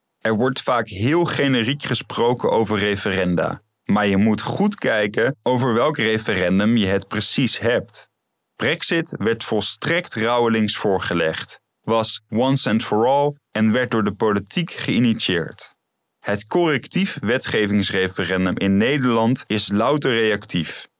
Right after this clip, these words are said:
en kan alleen met voldoende handtekeningen steun uit de samenleving worden georganiseerd." Tom van der Meer voegt daaraan toe: "Referenda die misbruikt worden, zijn meestal niet correctief."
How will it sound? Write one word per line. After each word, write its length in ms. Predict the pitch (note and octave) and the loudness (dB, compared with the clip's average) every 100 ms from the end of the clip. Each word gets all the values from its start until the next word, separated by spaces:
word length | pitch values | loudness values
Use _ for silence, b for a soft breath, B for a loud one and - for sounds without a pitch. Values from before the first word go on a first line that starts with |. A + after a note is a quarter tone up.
| _ | _
en 180 | A2+ G#2+ | 0 0
kan 200 | A2 G#2 | 2 2
alleen 520 | F#2+ F#2+ G2+ B2 C3 | 2 2 2 2 2
met 160 | G#2+ - | 0 0
voldoende 500 | A#2 F#2 A#2+ C#3+ C3 | -2 -2 0 2 2
handtekeningen 840 | F2+ A2+ C3+ B2+ B2+ A#2+ A#2 A2 | 2 2 2 0 0 0 2 2
steun 440 | A2 - A2 A2 - | 0 0 2 2 2
uit 180 | F#2+ | 0
de 60 | - | 0
samenleving 1000 | - G2+ A2 B2 B2 A#2 A2 G#2+ A2 A2 | 0 0 2 2 2 2 2 2 0 0
worden 300 | A2 G#2+ G2+ | 2 2 0
georganiseerd." 1120 | A2 G2 F#2+ G2+ G#2+ G#2 B2 F2 - - _ _ _ _ _ _ _ _ | 0 0 0 2 2 2 2 0 -2 -12 _ _ _ _ _ _ _ _
Tom 220 | A#2 G#2+ | 0 2
van 200 | G2 A2 | 2 2
der 100 | G2+ | 4
Meer 280 | G2 G2+ G2+ | 4 2 2
voegt 220 | - G#2 | 0 -2
daaraan 360 | A2 F#2+ F#2 F#2 | 0 0 0 0
toe: 320 | G2 F#2+ F#2+ - _ _ _ | 0 0 -2 -10 _ _ _
"Referenda 720 | F#2+ A#2 A#2 A2+ A2+ C3 A#2+ | -2 0 0 0 2 2 2
die 140 | G#2+ | 2
misbruikt 580 | G2 F#2 - F#2 G#2+ C#3 | 2 0 -2 -2 0 0
worden, 440 | A#2+ A#2+ A2+ A#2 - _ - | 0 2 2 0 -6 _ -8
zijn 260 | - G#2+ | -2 2
meestal 440 | G#2 G2+ - F#2+ F2+ | 4 2 0 0 0
niet 340 | F2 A2 A2+ | 2 0 0
correctief." 840 | - G2+ G2 G2 - D2+ - - | 0 0 0 -2 -6 -6 -10 -16